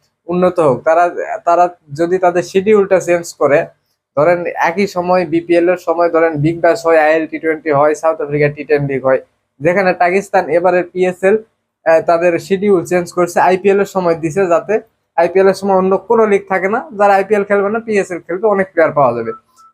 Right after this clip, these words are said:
বিপিএল এমন ঘাটতারার ঘাটতারা, এরা ওই,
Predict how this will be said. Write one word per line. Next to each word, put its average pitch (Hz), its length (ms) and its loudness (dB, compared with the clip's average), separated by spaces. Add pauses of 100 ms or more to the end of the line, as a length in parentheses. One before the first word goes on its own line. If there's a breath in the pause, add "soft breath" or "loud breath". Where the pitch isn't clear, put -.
(240)
বিপিএল 220 460 2
এমন 247 300 2
ঘাটতারার 220 460 0
ঘাটতারা, 185 520 0
এরা 220 280 2
ওই, 196 360 0